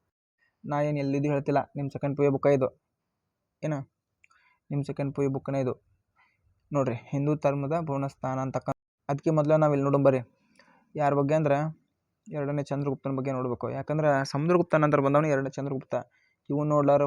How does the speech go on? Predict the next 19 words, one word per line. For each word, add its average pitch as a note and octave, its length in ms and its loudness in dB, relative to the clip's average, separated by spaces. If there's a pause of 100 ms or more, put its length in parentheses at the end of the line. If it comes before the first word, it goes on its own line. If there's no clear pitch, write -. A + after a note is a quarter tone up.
ಹೋದ್ರೆ C3+ 260 0
ಮತ್ತೆ C3 200 -6
ಇವ C3+ 140 -4
ಸಿಟ್ಟು C#3+ 200 -4
ಹಾಕ್ಕಾನ, C3 240 -8 (160)
ಮತ್ತೆ C#3 240 -12
ಬಡದ್ರು C3 340 -2
ಬಡಿಬೋದು, B2+ 380 -4
ಹುಡುಗ B2+ 200 -6 (100)
ಹೇಳಕ್ C3 240 -6
ಬರಲ್ಲ. B2+ 180 -4 (760)
ಅದ್ಕ - 160 -6 (200)
ಎರಡನೇ C#3+ 280 0
ಚಂದ್ರಗುಪ್ತ C#3 380 -2 (100)
ಇವ C3+ 60 -4 (160)
ಮೂರ್ನೂರ C#3+ 280 -2 (100)
ಎಪ್ಪತ್ತೈದರೊಳಗೆ C3+ 580 -2
ಅಧಿಕಾರಕ್ಕೆ C3 340 -2
ಬರ್ತಾನ. A#2+ 220 -4